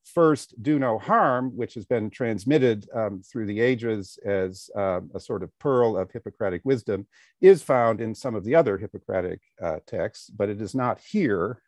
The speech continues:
um, in, in the oath. Rather, what this clause expresses is the idea, I think quite clearly, that, um, medicine is not a value neutral, uh, form of technical expertise.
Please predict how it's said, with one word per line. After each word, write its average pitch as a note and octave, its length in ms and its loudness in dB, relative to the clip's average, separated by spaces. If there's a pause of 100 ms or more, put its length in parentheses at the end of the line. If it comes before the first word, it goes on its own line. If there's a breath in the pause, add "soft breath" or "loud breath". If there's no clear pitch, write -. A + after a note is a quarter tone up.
um, F#2 380 -4
in, G2 440 -4
in G2+ 140 -4
the G2+ 140 -2
oath. B2+ 300 6 (300 loud breath)
Rather, F#3+ 320 8
what D#3 240 6
this - 420 4 (500)
clause G#2+ 640 2
expresses G#2 680 -4 (380 soft breath)
is G#3 180 10
the E3+ 120 6
idea, C3+ 560 6
I G#2+ 100 2
think A#2+ 260 -4
quite A#2 260 0
clearly, C3+ 680 0
that, B2 560 2
um, B2+ 300 2
medicine E3+ 480 0
is C3+ 180 -4
not C#3+ 580 0
a C3+ 200 0
value C#3+ 340 2
neutral, D3 760 -2
uh, B2 200 -4
form C#3+ 420 -2
of B2 460 -2
technical C3 500 -4
expertise. C3+ 760 -6